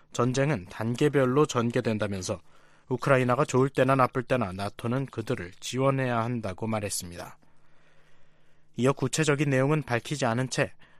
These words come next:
우리는 나쁜 소식에 대해서도 준비가 돼 있어야 한다고 말했습니다. 스톨텐베르그 사무총장의 이날 발언은 최근 나토 동맹국들 사이에서 우크라이나에 대한 군사, 재정 지원을 놓고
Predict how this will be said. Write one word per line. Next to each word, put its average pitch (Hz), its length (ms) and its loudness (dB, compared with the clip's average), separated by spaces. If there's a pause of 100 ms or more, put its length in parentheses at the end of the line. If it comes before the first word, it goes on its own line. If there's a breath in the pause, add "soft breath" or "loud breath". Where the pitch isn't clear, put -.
우리는 131 440 2
나쁜 127 380 2
소식에 143 400 -2
대해서도 120 640 0
준비가 123 680 -4
돼 117 140 -4
있어야 117 480 -4
한다고 107 500 -6
말했습니다. 101 760 -8 (1080 soft breath)
스톨텐베르그 160 680 4
사무총장의 147 720 2
이날 123 220 2
발언은 120 500 0
최근 147 400 0
나토 110 380 0
동맹국들 123 680 -2
사이에서 101 520 -6 (360 soft breath)
우크라이나에 117 600 0
대한 123 320 -4
군사, 120 540 -2
재정 127 400 0
지원을 117 360 0
놓고 104 340 -6